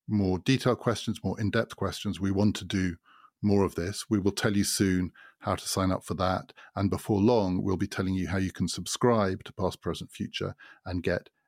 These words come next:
extra episodes, bonus material, and more. So we've got a lot coming up on this podcast. At the risk of sounding cheesy, we're pretty excited about it.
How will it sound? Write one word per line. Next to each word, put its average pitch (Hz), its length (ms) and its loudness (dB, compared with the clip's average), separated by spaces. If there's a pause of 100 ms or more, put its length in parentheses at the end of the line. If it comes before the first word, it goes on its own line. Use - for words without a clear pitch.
(160)
extra - 420 -2
episodes, - 680 -8 (280)
bonus 101 380 2
material, 85 560 -4 (260)
and 90 160 -4
more. 85 220 0
So - 140 -2
we've 101 100 4
got 104 100 4
a 101 60 4
lot 107 460 2
coming 110 260 2
up 110 180 0
on 104 80 -2
this 107 140 -2
podcast. 123 600 -6 (420)
At - 80 -10
the 104 80 -6
risk 110 240 0
of 107 80 -4
sounding 101 300 4
cheesy, 120 440 2
we're 117 100 2
pretty 113 280 2
excited 113 500 2
about 90 380 0
it. - 320 -4